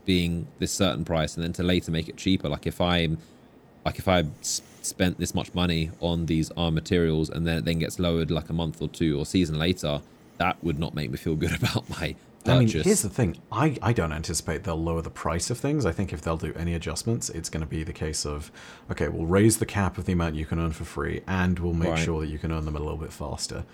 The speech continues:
Speaker 2: You know, they'll raise it from ten to fifteen or twenty. They'll make it so that, you know, instead of a two-minute timer, you can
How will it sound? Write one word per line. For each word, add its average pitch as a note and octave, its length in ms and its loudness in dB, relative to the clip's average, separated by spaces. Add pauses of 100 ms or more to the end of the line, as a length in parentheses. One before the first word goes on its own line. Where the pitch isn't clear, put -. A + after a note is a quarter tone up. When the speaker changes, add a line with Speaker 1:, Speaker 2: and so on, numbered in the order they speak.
(340)
Speaker 2:
You E2 100 -2
know, D#2+ 140 0
they'll F2+ 120 2
raise F2+ 280 4
it F2+ 140 0
from E2 180 -2
ten F#2 300 0
to F2+ 80 0
fifteen F#2+ 340 0
or F#2+ 100 2
twenty. D#2+ 380 -2
They'll D2+ 160 -4
make E2 240 -2
it E2+ 100 -4
so E2 240 0
that, D#2+ 200 0 (420)
you F2 100 2
know, D#2 300 2
instead D#2+ 340 0
of E2 140 4
a D#2+ 100 2
two-minute E2+ 480 0
timer, E2 400 0
you D#2 180 -4
can D#2+ 320 -4